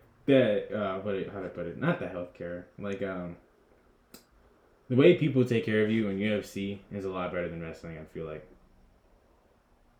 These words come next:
Like, okay, let's look at, like,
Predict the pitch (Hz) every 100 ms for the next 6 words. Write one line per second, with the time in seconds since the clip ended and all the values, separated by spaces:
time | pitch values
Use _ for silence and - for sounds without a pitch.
0 | _ _ _ _ _ _ 123 135 151 117
1 | 95 - - _ - 143 160 170 - 139
2 | 123 107 92 90